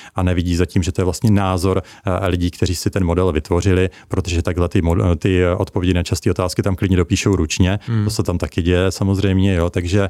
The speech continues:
Speaker 2: No, vy jste, když
Speaker 1: Hmm.
Speaker 2: jsme se bavili před rozhovorem, tak vy jste zmínil, že někdy je lepší hodit si kostkou,
Speaker 1: <laughs>
Speaker 2: než, než věřit umělé inteligenci. J-, j-,
Speaker 1: No.
Speaker 2: to je, to je na místě říct?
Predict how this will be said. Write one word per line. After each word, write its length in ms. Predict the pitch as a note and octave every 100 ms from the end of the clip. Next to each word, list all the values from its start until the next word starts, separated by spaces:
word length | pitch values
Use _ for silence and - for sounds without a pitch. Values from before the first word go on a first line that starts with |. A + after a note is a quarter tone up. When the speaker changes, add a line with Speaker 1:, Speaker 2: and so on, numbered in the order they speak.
| - B2
Speaker 2:
No, 40 |
vy 60 | A#2
jste, 120 | E3
když 140 | D3
Speaker 1:
Hmm. 100 | C#3
Speaker 2:
jsme 180 | A#2+ D3
se 80 | D3
bavili 180 | C3+ D#3+
před 160 | C3+
rozhovorem, 380 | C3+ B2 A#2 A2+
tak 140 | B2
vy 80 | A2+
jste 140 | A2 C#3
zmínil, 360 | B2 B2 C3+ C3 - _ -
že 120 | A#2+
někdy 240 | B2 A#2
je 80 | C3
lepší 260 | C3 - C3
hodit 240 | B2 C3
si 100 | D3+
kostkou, 540 | C#3 - A2 G2 A2 D3 A2
Speaker 1:
<laughs> 140 | -
Speaker 2:
než, 380 | A#2 A2+ - B2+ A2+
než 180 | B2 A2+
věřit 280 | A#2+ C3+ C3
umělé 280 | A#2 B2+
inteligenci. 640 | B2+ A2+ A2+ G2 F#2 F#2+ F2 -
J-, 180 | G#2 A2 G#2+
j-, 80 | A2
Speaker 1:
No. 240 | F2 F2 F2 -
Speaker 2:
to 100 | A#2
je, 120 | A#2+
to 100 | A#2
je 60 | C#3
na 100 | C3+
místě 280 | B2 - G#2+
říct? 300 | G2 D#3